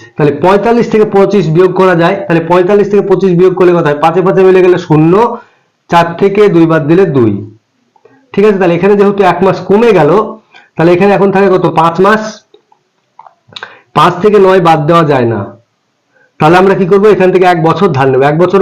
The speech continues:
মানে বারো মাস। তাহলে বারো আর পাঁচে কত হয়? সতেরো। সতেরো মাস হলো এবার। তাহলে সতেরো থেকে নয় বাদ দেওয়া যায়, তাহলে সতেরো থেকে নয় বাদ দিলে হয় আট।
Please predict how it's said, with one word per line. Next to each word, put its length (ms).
মানে 140
বারো 300
মাস। 360
তাহলে 240
বারো 200
আর 120
পাঁচে 180
কত 140
হয়? 140
সতেরো। 300
সতেরো 300
মাস 200
হলো 120
এবার। 160
তাহলে 160
সতেরো 400
থেকে 220
নয় 180
বাদ 160
দেওয়া 180
যায়, 140
তাহলে 160
সতেরো 300
থেকে 180
নয় 140
বাদ 140
দিলে 180
হয় 140
আট। 120